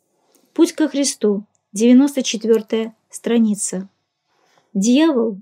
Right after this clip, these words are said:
сгущает тьму над теми, кто пренебрегает молитвой. Искушения, нашёптываемые врагом, влекут их ко греху. И всё это происходит потому, что они пренебрегают преимуществом молитвы,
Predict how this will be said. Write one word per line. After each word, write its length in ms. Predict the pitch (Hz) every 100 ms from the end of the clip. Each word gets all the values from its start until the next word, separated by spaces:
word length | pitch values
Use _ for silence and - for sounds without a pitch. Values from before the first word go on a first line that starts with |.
| _
сгущает 640 | 190 196 254 - 285 277
тьму 300 | - 247 269
над 220 | 262 233 226
теми, 480 | - 277 233 202 - _ _ _ _
кто 200 | - 277
пренебрегает 760 | 269 262 233 240 202 269 262
молитвой. 640 | 240 247 240 226 - 226 - _ _ _ _ _ _ _ _
Искушения, 880 | 240 - 254 - 285 285 262 247 240 _ _
нашёптываемые 960 | 220 254 - 294 - 262 233 240 220 214
врагом, 640 | 214 233 202 269 277 - _ _ _ _ -
влекут 460 | 233 262 - 226
их 100 | 226
ко 120 | - 214
греху. 540 | 240 233 254 233 185 _ _ _ _ _ _ _ _ _ _
И 100 | 240
всё 240 | - 339
это 180 | 330 285
происходит 680 | 285 269 262 - 262 247 -
потому, 580 | 247 254 254 302 233 - _ _ -
что 220 | - 262
они 220 | 277 311
пренебрегают 840 | - 262 254 226 254 277 294 254
преимуществом 920 | - 214 240 262 277 254 - - 233 214
молитвы, 640 | 247 247 262 - 233 196